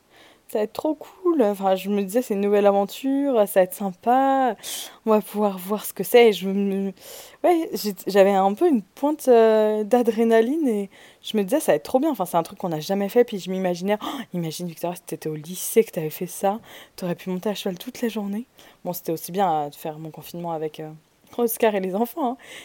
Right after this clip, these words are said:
Mais, euh, je pensais à moi qui aim-, qui aimait pas du tout <laughs> aller à l'école.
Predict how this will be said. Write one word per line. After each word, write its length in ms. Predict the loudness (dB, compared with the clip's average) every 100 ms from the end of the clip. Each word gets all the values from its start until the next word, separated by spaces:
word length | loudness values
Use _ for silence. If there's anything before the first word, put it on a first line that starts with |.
| -8 -2
Mais, 280 | 2 4
euh, 120 | 4 2
je 140 | -4 -10
pensais 260 | -4 2
à 60 | 4
moi 160 | 4
qui 300 | 0 -6 -2
aim-, 160 | -2 -2 -10 -20
qui 180 | -10
aimait 260 | -8 -6 -8 _ _ _ _ _
pas 180 | -6 -6 -18 _
du 260 | -18 -14 -12
tout 220 | -4 2
<laughs> 20 |
aller 180 | 4 4
à 60 | 4
l'école. 480 | 2 -2 -4 -6